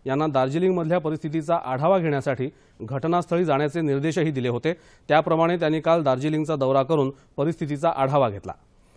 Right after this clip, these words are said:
या आपत्कालीन परिस्थितीत सशस्त्र सुरक्षा दलाचे जवान मदत करतायत, तसंच आणखी मदतीसाठी लष्कराचं सहाय्यही मागवण्यात आलं आहे.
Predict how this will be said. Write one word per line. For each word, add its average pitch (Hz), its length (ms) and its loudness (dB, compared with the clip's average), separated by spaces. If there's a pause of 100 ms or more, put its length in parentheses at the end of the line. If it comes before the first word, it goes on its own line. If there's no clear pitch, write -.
(100)
या 143 100 6
आपत्कालीन 180 640 2
परिस्थितीत 175 460 0
सशस्त्र 180 560 -4
सुरक्षा 165 320 -4
दलाचे 156 380 0
जवान 143 300 2
मदत 139 280 -2
करतायत, 143 300 2 (420)
तसंच 143 380 4
आणखी 135 280 -2
मदतीसाठी 147 640 0 (300)
लष्कराचं 175 560 2
सहाय्यही 165 560 2
मागवण्यात 139 420 -2
आलं 110 160 -2
आहे. 85 240 -10